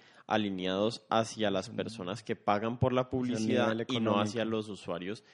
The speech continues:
Speaker 1: que las estamos usando para conectarnos con una tía en Holanda
Speaker 2: Sí.
Speaker 1: o lo que sea.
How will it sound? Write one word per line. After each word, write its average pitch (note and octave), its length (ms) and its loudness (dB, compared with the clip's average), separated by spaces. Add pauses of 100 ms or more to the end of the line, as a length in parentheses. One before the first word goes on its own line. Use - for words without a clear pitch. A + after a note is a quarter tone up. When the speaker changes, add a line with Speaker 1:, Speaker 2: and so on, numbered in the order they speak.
(140)
Speaker 1:
que A2 100 -12
las F#2+ 160 -6
estamos F#2 380 -10
usando F#2+ 240 -8
para G#2+ 140 -10
conectarnos F#2 560 -8
con A2 140 -10
una F#2+ 300 -8
tía A2 360 -4
en A2 100 -4
Holanda G#2 560 -2
Speaker 2:
Sí. G#2+ 40 0
Speaker 1:
o G#2 40 0
lo G2+ 140 -4
que F2+ 120 -12
sea. G#2 280 -14